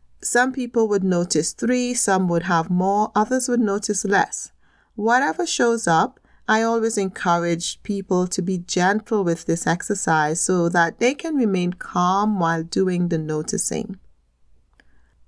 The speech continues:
At this point, with the sensations written down, noticed, or recalled, we look at what resources or solutions you have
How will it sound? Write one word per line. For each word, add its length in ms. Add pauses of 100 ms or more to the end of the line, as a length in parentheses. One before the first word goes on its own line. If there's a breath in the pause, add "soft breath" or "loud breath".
(160)
At 220 (100)
this 260
point, 580
with 180
the 80
sensations 880
written 360
down, 600
noticed, 680
or 160
recalled, 760 (400 soft breath)
we 260
look 380
at 200
what 320
resources 920
or 140
solutions 1080
you 120
have 600